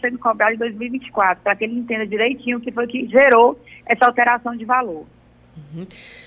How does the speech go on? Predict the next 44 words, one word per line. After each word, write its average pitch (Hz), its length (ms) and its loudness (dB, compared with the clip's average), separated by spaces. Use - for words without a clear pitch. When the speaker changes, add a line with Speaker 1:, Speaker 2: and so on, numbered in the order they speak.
Speaker 2:
Secretária, 208 480 0
a - 20 -2
gente 202 260 -4
tá 170 360 0
conversando 165 680 -4
sobre 156 240 -8
I - 20 -12
P 165 140 -6
T 156 160 -4
U, 214 400 0
a 151 80 0
taxa 165 320 -6
de 151 100 -12
resíduos, 151 600 -4
né? 170 100 -2
A 175 60 -4
secretária 156 480 -6
Flávia 160 320 -4
Teixeira, 165 420 -4
a 156 40 -2
secretária 156 440 -6
municipal 160 320 -6
de 156 80 -8
finanças 170 580 -6
aqui 165 220 -4
em 170 60 0
Fortaleza, 170 580 -4
alertando 170 500 -2
a 156 60 -2
gente, 170 340 -6
inclusive, 165 320 -8
sobre 175 300 -6
essa 165 220 -4
possibilidade 160 680 -6
de 170 80 -6
você 190 240 -4
ter 196 120 -4
o 190 60 -2
desconto 208 640 -2
do 156 80 -6
pagamento 170 720 -4
em 214 160 2
cota 196 300 0
única 202 560 0